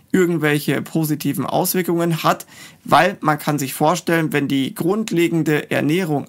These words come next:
halt schlecht ist oder das sonstige Umfeld, also der Stress im Alltag und solche Dinge, und das eben den oxidativen Stress verursacht, Rauchen und solche Sachen,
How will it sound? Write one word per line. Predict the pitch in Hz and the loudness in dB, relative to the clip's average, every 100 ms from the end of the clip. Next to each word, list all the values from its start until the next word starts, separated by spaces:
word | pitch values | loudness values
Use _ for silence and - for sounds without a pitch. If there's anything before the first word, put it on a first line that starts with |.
| 160 | -2
halt | 151 113 | 0 0
schlecht | - 147 190 - | -2 -2 -2 -2
ist | 139 131 | -2 -2
oder | 147 143 143 | -2 0 0
das | 131 135 135 - - - - | 0 -2 -2 -4 -8 -20 -6
sonstige | 143 165 220 - 151 139 | 0 0 0 -2 -2 -2
Umfeld, | - 185 196 - 135 - | 0 -2 -2 -4 -4 -2
also | 135 135 | -4 -2
der | 131 | -4
Stress | 131 - 160 165 - | -6 -4 -2 -2 -2
im | 131 | -4
Alltag | 87 120 160 139 | -2 -2 -2 -4
und | - | -4
solche | 135 160 165 | -2 -2 -2
Dinge, | 135 139 165 180 - - - - | -2 -2 -2 -4 -14 -20 -10 -2
und | 147 - | 0 2
das | 170 - | 2 2
eben | - 165 170 | 2 2 2
den | 160 - | 0 0
oxidativen | 160 165 160 151 - 151 143 | -2 -2 -2 -2 -2 -2 -2
Stress | - 156 160 | -2 -2 -2
verursacht, | 151 - 185 165 127 - - | -2 -2 0 0 -2 -4 -4
Rauchen | 135 147 156 127 | 0 0 -2 -4
und | 120 | -4
solche | 135 165 160 | -2 -2 -2
Sachen, | 120 123 156 170 | -4 -4 -2 -4